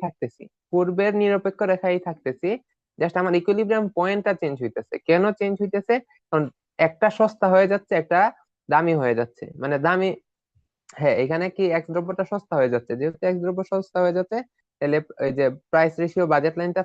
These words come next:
ফ্ল্যাটার হয়ে যাবে। ফ্ল্যাটার হইলে আমরা কি করব? এক্স দ্রব্য বেশি কনজিউম করব, যে অন্য একটা বিন্দুতে ট্যানজেন্ট হবে। আবার যখন কি হইতেছে, দাম যখন বেড়ে যাচ্ছে, তখন বাজেট লাইনটা কি হয়ে যাচ্ছে? এই যে স্টিপার হয়ে যাচ্ছে, তখন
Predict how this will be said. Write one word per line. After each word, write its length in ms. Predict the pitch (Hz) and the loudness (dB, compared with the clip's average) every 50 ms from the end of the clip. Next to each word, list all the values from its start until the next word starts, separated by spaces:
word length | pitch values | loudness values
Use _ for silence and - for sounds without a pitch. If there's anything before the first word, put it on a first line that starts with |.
| - | -2
ফ্ল্যাটার 320 | - 170 165 160 165 156 135 123 | 0 -2 0 2 2 0 2 0
হয়ে 140 | 113 110 110 113 | -2 -2 -2 -6
যাবে। 180 | 113 120 - - _ | -8 -10 -12 -14 _
ফ্ল্যাটার 280 | - 151 156 - 185 180 175 | -6 -6 -4 -2 -2 -2 0
হইলে 180 | 185 185 196 190 180 | -2 -2 -2 -2 -2
আমরা 140 | 170 170 175 170 | -2 -2 -2 -2
কি 80 | 180 175 - | -2 -2 -2
করব? 160 | 190 196 190 190 165 160 | -2 -2 0 0 0 0
এক্স 140 | 156 _ _ | -2 _ _
দ্রব্য 180 | - 180 170 170 160 156 175 | -6 -4 -2 -2 0 0 0
বেশি 180 | 180 180 190 180 - | 0 0 -2 -2 -2
কনজিউম 320 | 160 143 123 120 123 117 117 - | -2 -2 -2 -4 -6 -8 -8 -8
করব, 180 | - - 113 - - _ _ _ _ _ _ _ _ _ _ _ _ _ - | -10 -10 -10 -12 -16 _ _ _ _ _ _ _ _ _ _ _ _ _ -6
যে 60 | - - - - - 156 | -6 -6 -6 -2 0 2
অন্য 120 | 165 175 170 160 156 | 4 4 4 4 4
একটা 140 | 160 165 156 151 | 4 2 2 2
বিন্দুতে 360 | 160 156 151 143 135 - 135 - | 2 2 2 0 0 -2 -2 -2
ট্যানজেন্ট 340 | 135 120 120 113 117 110 113 120 123 | 0 -2 0 -2 -4 -4 -6 -10 -16
হবে। 160 | - _ _ _ _ _ _ _ _ _ _ _ _ _ _ _ _ _ - | -20 _ _ _ _ _ _ _ _ _ _ _ _ _ _ _ _ _ -4
আবার 240 | 131 139 151 175 180 180 202 | -2 2 2 2 2 2 -2
যখন 200 | 190 208 208 208 196 202 | -2 -2 -4 -4 -4 -4
কি 80 | 190 190 190 | -4 -2 -2
হইতেছে, 360 | 196 185 - 185 180 - 208 220 214 180 165 165 | -2 -2 -4 -6 -4 -4 -4 -4 -4 -6 -2 0
দাম 160 | 175 180 180 175 170 | 2 2 2 2 0
যখন 200 | 170 175 202 202 185 165 | -2 -2 -2 -4 -2 0
বেড়ে 160 | 175 170 190 196 208 | 0 0 0 -2 -4
যাচ্ছে, 220 | 202 - - 220 202 - 151 | -6 -6 -6 -8 -6 -4 -4
তখন 220 | 151 156 196 220 214 - - 143 147 | -4 -2 -4 -4 -4 -6 -6 0 0
বাজেট 240 | 147 147 165 165 - 180 | 2 2 2 0 -2 -2
লাইনটা 240 | 180 185 180 185 185 - | -4 -2 -2 -4 -6 -4
কি 100 | - 185 185 180 | -2 -2 -2 0
হয়ে 160 | 185 185 180 170 170 | 2 2 2 2 0
যাচ্ছে? 260 | 165 _ _ - 131 127 - _ _ _ _ _ _ _ _ _ - | -2 _ _ -4 -4 -4 -4 _ _ _ _ _ _ _ _ _ -10
এই 100 | 139 131 123 | -10 -6 -6
যে 60 | 127 - - | -6 -8 -8
স্টিপার 560 | _ - 202 190 - - - 196 180 - 180 175 160 | _ -4 -4 -4 -4 -2 -2 -2 0 0 0 0 2
হয়ে 140 | 139 123 107 113 | 2 2 2 0
যাচ্ছে, 220 | 110 - - 127 - _ _ _ - | -2 -6 -12 -16 -16 _ _ _ -6
তখন 240 | 143 151 165 202 | -6 -2 -2 -2